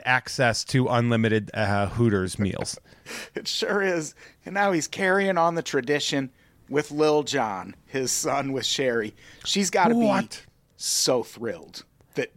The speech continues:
Speaker 2: Little John signed with Hooters.
Speaker 1: I mean, to be fair, she's made.
Speaker 2: She's
Speaker 1: You know, she's probably set for life.
Speaker 2: Who, Sherry Daly?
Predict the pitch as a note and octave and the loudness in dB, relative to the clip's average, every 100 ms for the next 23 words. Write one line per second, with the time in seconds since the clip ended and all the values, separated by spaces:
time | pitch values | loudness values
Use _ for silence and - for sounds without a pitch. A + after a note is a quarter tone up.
0 | - C#3+ C3+ A#2 A2 A#2 A2 G2+ - A#2 | -14 -4 -2 -2 -2 -2 -2 -2 -2 -2
1 | G#2+ G#2 G2 - G#2+ F2+ - - _ _ | -4 -8 -10 -10 -10 -10 -12 -14 _ _
2 | - E3 E3+ D#3 C#3+ D3 C#3+ - F3 C#3+ | -4 0 2 2 2 2 0 2 4 4
3 | A2 D3 A2+ G#2+ A2 A#2 G2+ - _ - | 2 2 2 4 4 4 0 -4 _ -10
4 | - - A2 G#2 C#3+ - C3 G2+ - G#2+ | -4 2 2 2 -2 2 2 2 0 -2
5 | - G2+ F2 F#2 - - _ - B2+ F#2 | -2 -2 -2 -2 -4 -14 _ -2 -2 -2
6 | - C#3 C#3 B2+ A#2 A#2+ E3 B3 | -2 2 2 2 0 -2 0 -2